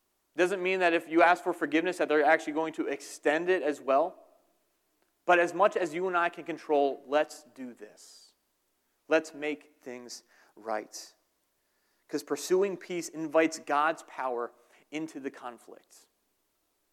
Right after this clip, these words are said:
He says, "When you obey me, when you go and pursue peace and reconciliation,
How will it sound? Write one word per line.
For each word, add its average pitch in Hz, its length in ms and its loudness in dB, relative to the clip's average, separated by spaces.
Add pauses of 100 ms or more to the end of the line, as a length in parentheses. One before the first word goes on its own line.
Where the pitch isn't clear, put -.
(720)
He 151 80 -8
says, 156 200 -2
"When 156 300 -4
you 185 340 -2
obey 160 540 0
me, 131 360 -14
when 139 240 -10
you 180 120 -6
go 180 280 4
and 170 100 -4
pursue 165 420 -8
peace - 360 -14
and 160 160 -8
reconciliation, 147 920 -8